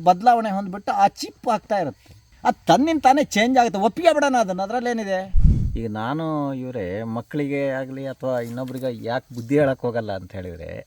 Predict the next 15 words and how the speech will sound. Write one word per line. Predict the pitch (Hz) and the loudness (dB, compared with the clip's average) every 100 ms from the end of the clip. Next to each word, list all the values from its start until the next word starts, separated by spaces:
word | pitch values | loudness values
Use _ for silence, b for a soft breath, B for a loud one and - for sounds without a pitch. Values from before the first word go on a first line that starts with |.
| - | 0
ಇದ್ರಲ್ಲೇನು | 185 190 180 214 | 4 4 0 -2
ಅರ್ಥ | 165 156 - | -2 -4 -4
ಇಲ್ಲ | 202 175 127 | -4 -2 -6
ಅಂತ. | 117 - 82 - - - | -6 -10 -18 -18 -20 -10
ನಾನು | 113 147 185 196 190 | -6 -4 -4 -4 -8
ತಿಳ್ದಂಗೆ | - 165 170 165 151 | -6 -6 -4 -4 -4
ಎಲ್ಲ | 127 147 165 180 | -2 -4 -2 -2
ಜೀವಿಗಳನ್ನು | 143 147 147 143 139 117 | -2 -4 -4 -6 -6 -6
ನೋಡ್ದಂಗೆಯ | 117 123 120 98 85 82 101 _ b b b b _ | -6 -6 -6 -8 -12 -14 -18 _ b b b b _
ಪ್ರತಿ | 143 151 - 233 247 247 | -2 -2 -2 -4 -2 -4
ಜೀವಿನ | 165 156 208 214 190 | -6 -6 -6 -6 -6
ಏನಾಕೈತೆ | 180 170 165 160 151 | -6 -6 -4 -4 -6
ಕೇಳಿದ್ರೆ | 139 151 185 - | -6 -8 -8 -2
ಸ್ವಯಂ | 185 214 | 0 0
ಕರ್ಸಿದೆ, | - 143 - 82 | -6 -14 -14 -18